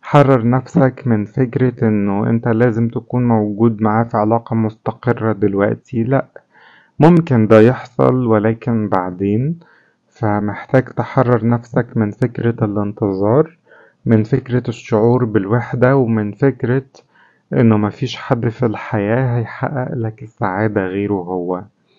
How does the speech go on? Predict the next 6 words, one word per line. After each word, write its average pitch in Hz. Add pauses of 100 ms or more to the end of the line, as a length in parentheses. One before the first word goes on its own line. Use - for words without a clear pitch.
(300)
محتاج 120
تحرر 120
نفسك 143
من 104
الأفكار 95 (100)
دي. 104